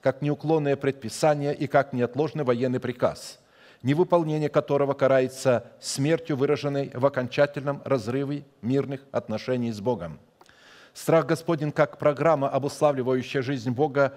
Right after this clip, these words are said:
определяется источником премудрости и является содержателем и выразителем премудрости Божией.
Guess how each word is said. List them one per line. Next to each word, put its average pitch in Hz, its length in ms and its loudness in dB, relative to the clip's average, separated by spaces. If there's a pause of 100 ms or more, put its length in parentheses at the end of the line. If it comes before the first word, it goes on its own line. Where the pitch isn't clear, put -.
определяется 139 720 0
источником 131 580 -4
премудрости 143 640 -4
и 143 140 -4
является 135 600 2 (120)
содержателем 131 840 0 (200)
и 147 100 2
выразителем 135 560 0
премудрости 120 560 -4
Божией. 95 500 -4